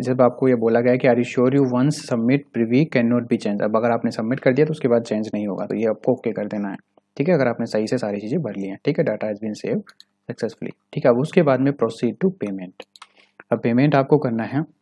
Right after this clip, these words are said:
जैसे जो कैटेगरी आपने फिल की थी उसके according यहाँ पे पेमेंट बनेगा, ठीक है। तो पेमेंट जैसे यहाँ पे आप देख सकते हैं पेमेंट गेटवे वन, इसमें आपको जो है क्रेडिट कार्ड, डेबिट कार्ड, मास्टर, वीज़ा, रुपे कार्ड ये आपको दिया जाएगा, नेट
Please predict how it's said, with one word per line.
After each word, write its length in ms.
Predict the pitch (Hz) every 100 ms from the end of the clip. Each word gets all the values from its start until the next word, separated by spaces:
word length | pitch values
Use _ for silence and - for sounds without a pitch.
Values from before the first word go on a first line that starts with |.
| _ _ _ _ _ -
जैसे 240 | 135 127 135
जो 160 | 135
कैटेगरी 400 | 135 147 143 147
आपने 260 | 139 139 139 143 -
फिल 180 | 120 135
की 160 | 127
थी 160 | - 131
उसके 340 | 143 - 160 151
according 360 | 113 113 120
यहाँ 120 | 120 113
पे 140 | -
पेमेंट 280 | 120 113 117
बनेगा, 360 | 110 104 110 175 _ _ _ _ _ _
ठीक 160 | - 147
है। 80 | 151 - _ _ -
तो 80 | 123
पेमेंट 360 | 131 135 151
जैसे 280 | 143 139 147 151 160 - _ _ _ -
यहाँ 180 | 120 131
पे 80 |
आप 100 | 143
देख 140 | 120 117
सकते 200 | 139 165
हैं 80 | 160
पेमेंट 320 | 120 131 139
गेटवे 320 | 123 127 131
वन, 340 | 110 113 185 190 _
इसमें 240 | 131 - 127
आपको 280 | 123 - 120
जो 100 | 123
है 240 | 120 127 127 _ _ _
क्रेडिट 280 | 127 110 117
कार्ड, 260 | - 120 110
डेबिट 280 | 110 120 120
कार्ड, 300 | 123 117 120
मास्टर, 380 | 113 113 - 127
वीज़ा, 340 | 113 107 117 117 123
रुपे 320 | 120 110 120
कार्ड 220 | 117 113
ये 80 | 113
आपको 220 | 110 107
दिया 160 | 113 110
जाएगा, 280 | 110 110 156 - _ _
नेट 200 | 123 135